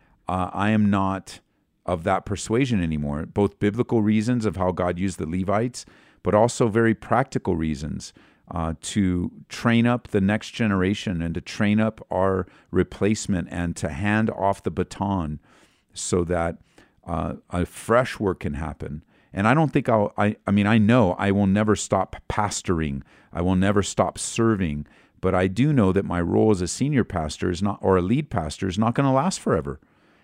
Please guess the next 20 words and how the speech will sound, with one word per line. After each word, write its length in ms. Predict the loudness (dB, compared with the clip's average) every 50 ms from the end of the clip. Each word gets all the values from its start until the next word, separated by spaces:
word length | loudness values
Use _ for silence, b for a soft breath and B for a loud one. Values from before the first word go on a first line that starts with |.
| b b b
And, 440 | -2 0 0 2 2 0 0 -2 -4 -4
and 140 | -2 0
I 80 | 0 0
want 320 | 2 2 2 2 2 2 0
to 100 | 0 0
hand 260 | 2 2 2 0 0
this 100 | -2 -4
church 320 | -6 -6 -6 -6 -4 -2
over 220 | -4 -2 -2 -2 -4
to 80 | -6
someone. 480 | -6 -6 -6 -6 -4 -4 -6 -6 -8 -12 b b b b b b b
I'm 140 | b 2 4
not 160 | 4 4 4
looking 240 | 2 4 4 4 2
like 160 | 2 0 -2
today, 540 | -4 -4 0 2 4 4 4 4 2 0 0 b b b b b b
but 240 | 2 4 4 2 2 0
I'm 160 | 0 0 2
go-, 220 | 4 2 2 2 2
I, 220 | 2 0 0